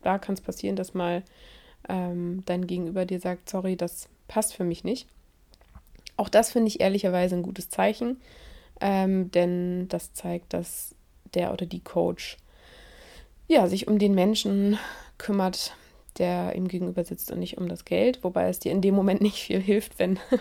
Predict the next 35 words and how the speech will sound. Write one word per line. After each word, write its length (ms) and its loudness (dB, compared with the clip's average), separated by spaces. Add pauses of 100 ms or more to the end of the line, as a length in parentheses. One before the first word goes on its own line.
(120)
<laughs> 360 -20
der 120 8
oder 120 2
die 120 -2
Coach 280 2
sagt, 220 -2
„Sorry, 160 0
das 140 -4
passt 240 -12
nicht.“ 180 -16 (680)
Ähm, 260 8 (540)
<laughs> 520 -2
aber 220 6
vielleicht 400 0
kannst 320 4
du 20 -4
ihn 140 0
dann 120 -2
jemand 240 -2
anderem 300 -6
weiterempfehlen. 560 -4 (1200)
Genau, 320 8
also 340 6
nochmal 360 0
zusammengefasst, 1000 0 (100)
äh, 280 2
meine 340 0
fünf 320 0
Tipps, 320 2
an 160 0
denen 220 2
du 80 0
erkennst, 720 -2 (120)
was, 680 0
ähm, 840 -2